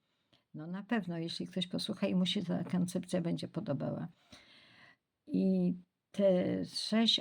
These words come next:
osób, które tutaj sobie policzyłam, że się przyłączyło w, po, po, po długim czasie, tylko dlatego, że wytrwałam jestem.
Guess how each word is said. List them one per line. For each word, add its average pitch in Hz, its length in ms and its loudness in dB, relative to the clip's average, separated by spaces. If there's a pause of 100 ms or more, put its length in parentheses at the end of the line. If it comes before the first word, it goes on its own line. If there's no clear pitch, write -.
osób, - 560 0
które 180 380 0
tutaj 175 300 -2
sobie 180 200 -2
policzyłam, 170 640 0
że 165 100 -4
się 175 160 -2
przyłączyło 175 680 0
w, - 200 -14 (220)
po, 156 140 -10
po, 165 220 -4
po 165 180 -2
długim 175 380 2
czasie, 175 640 2 (340)
tylko 262 320 4
dlatego, 208 600 2
że 196 360 2 (260)
wytrwałam 185 800 2
jestem. 185 640 2